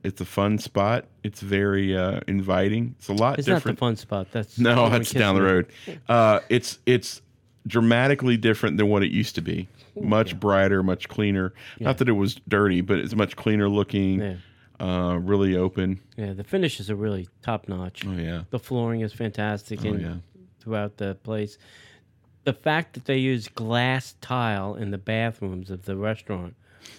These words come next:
Speaker 1: Yeah.
Speaker 2: If you don't know how hard that is, you have to paint the wall the color, because when you put the glass tile, you can see through the glass, obviously.
Speaker 1: Right.
Speaker 2: So you have to make sure you have a nice, flat,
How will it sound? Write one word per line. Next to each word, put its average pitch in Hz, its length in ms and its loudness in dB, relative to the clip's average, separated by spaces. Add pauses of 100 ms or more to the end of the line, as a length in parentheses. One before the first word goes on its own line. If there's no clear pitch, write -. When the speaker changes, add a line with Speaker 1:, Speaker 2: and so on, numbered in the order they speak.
(100)
Speaker 1:
Yeah. - 180 -14 (1300)
Speaker 2:
If 147 160 -4
you 175 60 6
don't 214 220 4
know 156 420 4
how 123 200 0
hard 131 280 2
that 101 180 -2
is, 98 320 -6
you 123 80 0
have 135 160 -2
to 127 80 -2
paint 190 400 -6
the 139 100 -8
wall 131 380 -4
the 113 120 -6
color, 120 580 -2 (960)
because 127 380 -4
when 135 120 0
you 120 80 -2
put 214 280 -4
the 131 80 -4
glass 131 800 -2
tile, 101 580 -4
you 113 200 -8
can 127 200 -8
see 185 260 -8
through 147 300 -6
the 123 120 -4
glass, 139 460 -4
obviously. 92 520 -10 (160)
Speaker 1:
Right. 92 280 0 (300)
Speaker 2:
So 147 120 -2
you 143 100 2
have 170 140 -2
to 156 60 0
make 151 160 2
sure 151 140 -2
you 143 80 4
have 123 120 0
a 120 40 0
nice, 131 640 2
flat, 135 580 -4